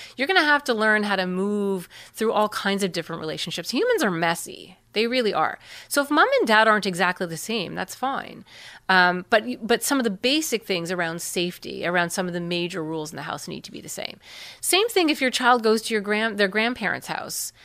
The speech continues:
and, you know, they put their foot on the coffee table and grandma screams at them. You can't say, "Well, we don't scream at our kids. You know, that's not the way we handle things." No, that, that's parenting from fear.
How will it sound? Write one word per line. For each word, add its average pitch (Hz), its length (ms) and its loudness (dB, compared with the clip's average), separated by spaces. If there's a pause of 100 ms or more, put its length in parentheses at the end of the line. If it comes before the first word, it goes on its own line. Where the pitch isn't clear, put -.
(300)
and, 190 440 2
you 202 120 0
know, 170 100 4
they 185 80 2
put 226 220 -2
their 208 100 2
foot 233 240 2
on 220 100 4
the 170 60 -2
coffee 208 360 0
table 165 380 -2
and 185 120 -2
grandma 208 260 4
screams 240 340 0
at - 120 -4
them. - 320 -8
You 214 160 -6
can't 302 260 -4
say, - 100 -2
"Well, 214 140 0
we 208 100 -4
don't 226 160 -6
scream 226 240 -8
at 226 60 -6
our 233 80 -10
kids. 226 440 -6
You 226 60 -8
know, 208 80 -6
that's 233 260 -8
not 254 180 -4
the 254 60 -2
way 233 140 0
we 240 100 0
handle 262 240 -2
things." 196 260 -4 (380)
No, 359 140 2
that, 269 160 0
that's 269 240 6
parenting 226 440 0
from 208 140 -2
fear. 185 320 0